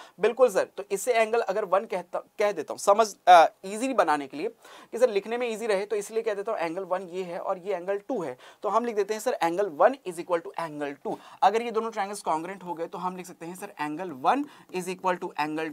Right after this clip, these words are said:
two from सीपीसीटी। ठीक है, similarly आप इन दोनों ट्रायंगल्स को भी कॉन्ग्रुएंट प्रूफ कर सकते हो। कैसे? कि सर इन दोनों ट्रायंगल्स को अगर हम लिखें, so in triangle ओक्यूबी, ओक्यूबी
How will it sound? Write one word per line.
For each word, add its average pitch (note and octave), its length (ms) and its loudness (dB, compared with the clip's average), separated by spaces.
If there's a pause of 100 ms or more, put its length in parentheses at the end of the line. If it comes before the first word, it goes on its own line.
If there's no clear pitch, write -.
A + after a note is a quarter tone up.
(100)
two C#4+ 100 0 (320)
from F#3+ 260 0
सीपीसीटी। B2+ 720 -14 (1700)
ठीक - 140 0
है, D3+ 60 -2 (480)
similarly B3+ 720 6 (180)
आप A#3+ 200 10 (100)
इन D4 140 2
दोनों C#4+ 160 4
ट्रायंगल्स C4+ 300 4
को C#4 100 0
भी C4+ 80 0
कॉन्ग्रुएंट C4 380 6
प्रूफ C4+ 220 -4
कर C4 100 2
सकते - 240 -6
हो। C#3+ 200 -6
कैसे? A#3+ 340 2 (220)
कि A#3 60 -10
सर B3 240 6
इन B3+ 120 0
दोनों C4+ 160 2
ट्रायंगल्स B3 300 -2
को B3+ 80 0
अगर A#3+ 180 2
हम A#3+ 80 -6
लिखें, A3+ 300 -8 (200)
so - 240 -8
in G#3 160 -8
triangle G3 380 -4 (640)
ओक्यूबी, A#3+ 1400 8 (1200)
ओक्यूबी G3+ 1200 0